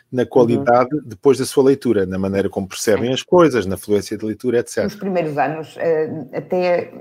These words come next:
Speaker 2: não é muito realista falar em leitura autónoma nos dois primeiros anos da escolaridade. Portanto, nem sequer é muito realista falar em leitura propriamente dita, leitura por prazer. Eh, porque, de facto, é, olha, mais ou menos evidente para qualquer um que ler frases do tipo, "O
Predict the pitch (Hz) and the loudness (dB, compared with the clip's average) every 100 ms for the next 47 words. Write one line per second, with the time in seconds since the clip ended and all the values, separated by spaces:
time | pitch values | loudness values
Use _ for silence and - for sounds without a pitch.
0 | 95 - - 110 175 185 180 180 175 175 | -20 -20 -18 -10 -6 -2 0 -2 -4 -6
1 | 143 208 190 165 185 - 175 - 156 156 | -4 0 0 0 -2 -4 -4 0 0 2
2 | 165 170 170 170 156 165 165 170 165 165 | 2 0 -2 -6 -2 -2 -2 -2 -2 0
3 | 196 151 139 143 143 151 147 - 147 151 | -2 -2 -4 -6 -4 -4 -4 -4 -4 -4
4 | 139 151 143 147 147 147 147 147 156 123 | -6 -8 -8 -12 -14 -6 -4 0 -2 -2
5 | 123 - _ _ - 151 180 175 - 160 | -6 -14 _ _ -4 -4 -2 -2 -2 0
6 | 160 175 170 147 165 160 165 165 - 160 | 0 -2 -4 -2 0 0 -2 -4 -2 0
7 | 156 165 156 175 127 - 175 165 160 160 | 0 0 0 0 -2 -2 0 0 0 -2
8 | 156 156 151 147 160 160 160 165 160 170 | -2 -2 -4 -6 -8 -4 -2 -2 -2 -4
9 | 165 156 147 156 151 170 147 123 _ _ | -4 -8 -6 -4 -2 -2 -2 -4 _ _
10 | _ _ _ 151 147 120 165 - - 156 | _ _ _ -2 0 0 -4 -6 -4 -2
11 | 139 147 - - - - 139 127 - 117 | -2 -2 -2 -4 -4 -2 0 0 -2 -4
12 | 85 - 123 123 135 143 151 135 143 139 | -6 -8 -4 -2 0 0 -2 -2 -2 -2
13 | 131 127 139 - 143 147 135 135 143 147 | -4 -6 -6 -4 -4 -2 -2 -2 -4 -6
14 | - 160 160 143 143 - 135 143 127 135 | -4 0 2 0 -2 0 0 0 -2 -8
15 | 127 139 143 151 123 - 123 127 | -6 -8 -6 -6 -8 -8 -14 -14